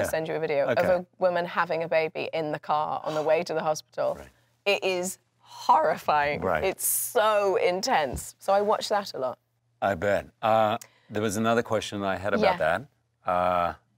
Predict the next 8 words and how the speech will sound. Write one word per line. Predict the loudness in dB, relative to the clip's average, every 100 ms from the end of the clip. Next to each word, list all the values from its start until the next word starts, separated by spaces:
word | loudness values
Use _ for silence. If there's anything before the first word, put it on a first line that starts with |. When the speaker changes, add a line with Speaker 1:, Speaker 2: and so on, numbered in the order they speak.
| _ -18 -8
Speaker 1:
do | -2
you | 0 2
watch | 4 4 2 -4
now, | -2 -2 -2
having | -4 -6
given | -6 -6 -6
birth? | -4 -6 _ _ -4
Speaker 2:
Yeah. | -2 0 -4